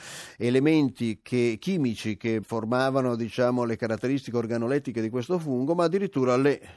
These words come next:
indicò una dopo l'altra in ordine alfabetico. Come mai Cage va alla Scia Raddoppia? Eh beh, questa è un'altra storia molto, molto bella. Eh, Cage, eh, arriva a Milano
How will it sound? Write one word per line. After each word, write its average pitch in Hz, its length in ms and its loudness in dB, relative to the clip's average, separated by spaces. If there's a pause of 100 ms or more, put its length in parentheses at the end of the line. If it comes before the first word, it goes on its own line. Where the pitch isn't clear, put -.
(240)
indicò 160 640 -2 (380)
una 151 200 4
dopo 127 220 2
l'altra 101 540 -2
in 151 180 4
ordine 101 300 0
alfabetico. 82 680 -16 (400)
Come 302 240 4
mai 156 280 6
Cage 139 600 4
va 123 220 2
alla 123 160 2
Scia 113 180 -2
Raddoppia? 92 580 -8 (180)
Eh 175 140 4
beh, 131 160 0 (320)
questa 165 480 4
è 127 120 2
un'altra 127 440 2
storia 117 460 0
molto, 127 480 2
molto 104 340 -4
bella. 87 400 -12 (420)
Eh, 143 380 6
Cage, 190 640 6
eh, 135 560 6
arriva 151 560 4
a 147 40 4
Milano 160 840 4